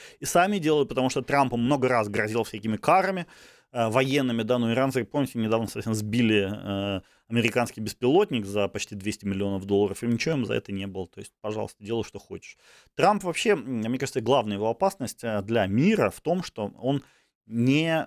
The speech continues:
э, поддерживает, э, авторитет С Ш А на достаточно высоком уровне. То есть он ведет себя, ну, как бы не очень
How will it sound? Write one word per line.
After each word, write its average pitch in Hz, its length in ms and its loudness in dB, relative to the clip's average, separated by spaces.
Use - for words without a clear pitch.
э, 117 220 -4
поддерживает, 139 880 0
э, 107 440 0
авторитет 120 500 -4
С - 80 -12
Ш - 160 -4
А 147 40 2
на 113 140 0
достаточно 113 420 -6
высоком 117 440 -4
уровне. 92 260 -4
То 87 100 -16
есть - 140 -18
он 123 140 -6
ведет 131 280 -2
себя, 135 440 -4
ну, 135 140 -6
как 131 160 -10
бы 113 260 -6
не 110 160 -10
очень 117 340 -8